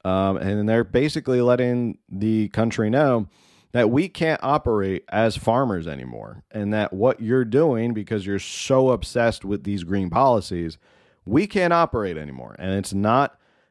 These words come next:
profitable for us. Uh, as that young farmer said, "I have no prospect of ever owning my own farm." If you're a family of farmers and this is your legacy and you, your grandfather did it and your father did it, um,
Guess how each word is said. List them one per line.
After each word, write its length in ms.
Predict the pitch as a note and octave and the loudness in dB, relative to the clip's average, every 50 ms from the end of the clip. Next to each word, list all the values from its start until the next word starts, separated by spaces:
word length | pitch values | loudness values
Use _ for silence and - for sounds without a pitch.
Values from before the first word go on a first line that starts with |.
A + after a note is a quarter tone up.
| _ _ - | _ _ -4
profitable 500 | - B2+ C#3 D#3 D3+ D3+ D3 C#3+ D#3 C#3 | 0 0 0 0 0 -2 0 0 0 0
for 240 | B2+ C3 C#3+ D3 D3 | 0 0 0 2 2
us. 360 | D3 D3 D3+ C#3 - - - _ - - | 2 0 -2 -2 -6 -10 -18 _ -10 -4
Uh, 280 | G#2 G2+ G2 G2+ F#2+ - | -2 0 0 0 -2 -2
as 180 | F#2 G2 F2+ | -4 -6 -4
that 200 | G2 F#2+ F#2 - | -2 -4 -2 0
young 240 | G2 G#2+ A2 A2+ A2 | 0 0 0 0 -2
farmer 420 | - - B2 B2 C3+ C#3 C3+ C3 | -2 0 0 2 2 2 0 -2
said, 340 | A#2 - C3+ C3+ C3+ C3 A#2+ - _ _ | -2 0 0 2 2 2 0 -2 _ _
"I 180 | - E2+ F#2+ G#2+ | -6 -2 0 0
have 180 | A#2 A#2+ A#2 A2 | 0 0 0 0
no 140 | A#2 A#2 | 0 -2
prospect 540 | G#2+ - A#2+ A#2 A#2+ A2+ - - A#2+ A2+ G#2 | -2 0 0 0 0 0 0 0 0 0 0
of 140 | A#2 A2 - - | -2 -4 -2 0
ever 320 | A2+ A#2 A2+ A#2+ - - | 0 2 2 2 2 0
owning 320 | A#2 A#2 A2+ A#2 A#2+ A#2 A2+ | 0 0 0 0 0 0 0
my 200 | A2+ A2+ A2+ A2+ | 0 0 2 2
own 180 | A2+ A2+ A2+ | 2 0 0
farm." 460 | - - A#2+ A#2 A#2 A#2 A2+ A2+ G#2 - _ _ _ _ _ - | 0 0 2 2 2 2 0 -2 -6 -10 _ _ _ _ _ -10
If 180 | - G2+ - | -8 -8 -4
you're 200 | G2+ G#2+ A2+ A#2 | 0 2 2 2
a 60 | A#2 G#2 | 2 0
family 400 | - - G#2+ A2 A2+ A#2 A#2 A2+ | -2 -2 0 0 2 2 0 0
of 100 | G2+ - | 0 0
farmers 560 | - A#2 A2+ A#2 A#2 A#2 A#2 A2+ A#2 G#2 - - | 2 2 2 2 2 0 0 -2 -2 -4 -6 -6
and 200 | G2+ G2 F#2+ F2+ | -6 -6 -4 -4
this 180 | G#2+ A2 G#2 A#2+ | -4 -4 -2 -2
is 160 | A#2 G2 F2+ | -2 0 0
your 120 | G#2 G2+ | 2 2
legacy 580 | F#2+ F#2 G2 A2 A2+ B2 A2+ - C3+ C3 B2+ A#2 | 4 4 2 2 2 0 -2 -2 -2 0 0 0
and 80 | F#2 E2 | -2 -2
you, 140 | D#2 D#2 - | -6 -8 -10
your 140 | - D#2 E2 D2+ | -8 -8 -8 -6
grandfather 800 | - F2+ G2+ A#2 C3 C3 C3 - - B2+ B2+ C3 C3 C3 B2+ | -4 0 0 2 2 2 0 2 2 4 4 4 2 0 -2
did 160 | A#2+ B2+ C3 C3 | -2 -2 -2 -2
it 160 | B2+ G#2+ _ _ _ _ _ _ _ | -2 -4 _ _ _ _ _ _ _
and 100 | - C2+ | -16 -14
your 100 | C2+ B1 | -14 -12
father 440 | - - G2+ G2+ G#2+ A#2 B2 C3 B2+ | -6 -2 2 4 4 4 4 2 0
did 220 | B2 B2 B2+ C3 C3 | 0 0 0 0 2
it, 240 | C3+ C3 - _ _ _ _ _ _ _ _ _ - | 0 0 -2 _ _ _ _ _ _ _ _ _ -6
um, 600 | F#2+ F#2+ F#2+ F#2+ F#2+ F#2+ F#2+ F#2+ F#2+ F#2 F2+ D#2+ | -2 0 2 2 2 2 2 2 0 -2 -4 -8